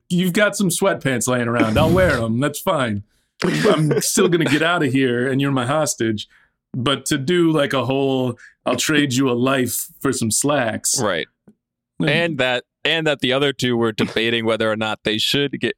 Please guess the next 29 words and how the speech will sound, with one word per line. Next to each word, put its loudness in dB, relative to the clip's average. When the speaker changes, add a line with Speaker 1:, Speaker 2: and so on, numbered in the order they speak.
Speaker 2:
like, -2
Gregory -2
Hines -2
was -4
like, -2
"I -2
don't -2
know, -2
we -2
should -4
maybe -2
just -6
die." -2
And 0
a-, 0
again, 0
like, -2
that's -2
fu-, 0
like, 0
it 0
is, 0
like, 0
that's -2
part 0
of -4
the -4
comedy, -4
but -2